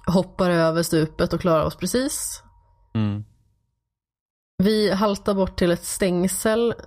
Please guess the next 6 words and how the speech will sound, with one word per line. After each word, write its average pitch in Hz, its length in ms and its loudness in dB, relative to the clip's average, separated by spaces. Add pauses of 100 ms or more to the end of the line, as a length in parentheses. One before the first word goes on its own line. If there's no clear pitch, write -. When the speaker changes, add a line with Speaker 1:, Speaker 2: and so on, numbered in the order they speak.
(120)
Speaker 1:
som, 180 540 0
eh, 170 320 2 (420)
bara 190 560 2 (240)
Lewis 196 420 2
kommer 208 280 0
igenom. 190 520 2